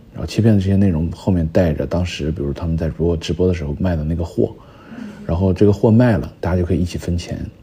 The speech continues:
对吧？就切片应该是过去这一年几乎所有头部主播都要做的事情，都非常重要。那为什么可以做切片？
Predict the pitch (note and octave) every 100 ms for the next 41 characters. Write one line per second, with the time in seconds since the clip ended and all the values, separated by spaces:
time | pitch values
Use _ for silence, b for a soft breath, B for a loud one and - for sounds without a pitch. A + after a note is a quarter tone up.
0 | - - C#2+ - - E2 - A#2+ B2 F2+
1 | F2+ G2 - F2+ D#2+ B B B B -
2 | - G#2 - G2+ F#2+ E2+ D2+ D#2 E2 F#2+
3 | F#2 F2+ - G2 F#2 D#2 E2 D#2+ - F#2
4 | F2 E2 D#2 D#2+ C#2+ - - D#2+ F#2+ E2
5 | E2 E2+ D2+ - - B B B G#2+ C3
6 | G2+ F2 - A2 G2+ E2 - -